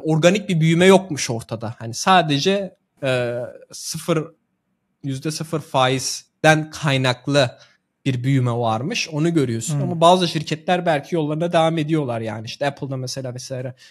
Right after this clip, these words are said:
Speaker 1: hani o akıma kapılmadıkları için şeye es geçiyorum. Apple Car projesine çıkarttıkları insanları. Hani demek ki hani bazı şirketler o şeyi, sistemi kurmuşlar. Çünkü orada öteki türlü de çok fazla baskı geliyordur abi yani. Yatırımcılar diyordur ya işte şu şirket yüzde otuz büyüdü.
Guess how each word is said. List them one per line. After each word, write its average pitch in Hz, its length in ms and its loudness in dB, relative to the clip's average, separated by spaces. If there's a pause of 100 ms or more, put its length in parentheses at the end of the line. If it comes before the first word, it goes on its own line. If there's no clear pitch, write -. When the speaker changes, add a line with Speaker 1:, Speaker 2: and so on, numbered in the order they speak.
(120)
Speaker 1:
hani 131 160 -6
o 135 240 -2
akıma 135 280 -6
kapılmadıkları 127 760 -6
için 135 180 -8
şeye 123 280 -4
es 127 220 -8
geçiyorum. 107 460 -10 (320)
Apple 120 220 -14 (100)
Car 117 200 -10
projesine 117 540 -12
çıkarttıkları - 640 -8
insanları. 123 640 -10 (500)
Hani 139 260 0
demek 185 300 4
ki 190 260 0 (100)
hani 156 280 0
bazı 156 260 6
şirketler 156 540 -2
o 151 180 0
şeyi, 143 380 -4
sistemi 143 480 -6
kurmuşlar. 147 640 -4 (220)
Çünkü - 240 -8
orada 156 320 0
öteki 151 280 -6
türlü 165 180 -4
de 196 80 -2
çok - 180 -8
fazla 139 300 -2
baskı 139 260 -6
geliyordur 117 400 -4
abi 127 240 -2
yani. 113 320 -4
Yatırımcılar 127 640 -4
diyordur 135 260 -6
ya 117 160 -2
işte 127 200 -10
şu 131 140 -8
şirket 127 400 -10
yüzde 120 220 -10
otuz 135 320 -4
büyüdü. 120 300 -6